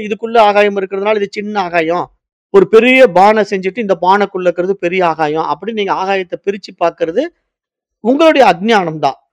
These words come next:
நீங்க உருவாக்கிய உருவத்தின் அடிப்படையில இது சிறுசு பெருசு அப்படின்னு நீங்க அந்த ஆகாயத்தை பிரிச்சு பார்த்துட்டு இருக்கீங்க. ஆனா உண்மையில் பிரிவினைகள் என்பது ஆகாயத்தில் இல்ல. அதை தான்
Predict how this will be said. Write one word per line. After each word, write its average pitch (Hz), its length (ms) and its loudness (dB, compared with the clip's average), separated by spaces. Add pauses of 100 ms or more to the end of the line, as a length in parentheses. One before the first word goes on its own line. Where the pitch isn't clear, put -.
(140)
நீங்க 208 200 2
உருவாக்கிய 240 500 4
உருவத்தின் 233 500 2
அடிப்படையில 220 500 2
இது 208 200 -2
சிறுசு 220 380 -6
பெருசு 185 360 -4
அப்படின்னு 180 300 -4
நீங்க 180 140 -2
அந்த 160 80 0
ஆகாயத்தை 170 360 0
பிரிச்சு 170 300 -12
பார்த்துட்டு 143 380 -8
இருக்கீங்க. 131 280 -10 (600)
ஆனா 233 200 4 (560)
உண்மையில் 254 420 0
பிரிவினைகள் 226 520 0
என்பது 180 240 0
ஆகாயத்தில் 160 540 0
இல்ல. 139 220 -2 (1000)
அதை 233 200 4
தான் 240 260 4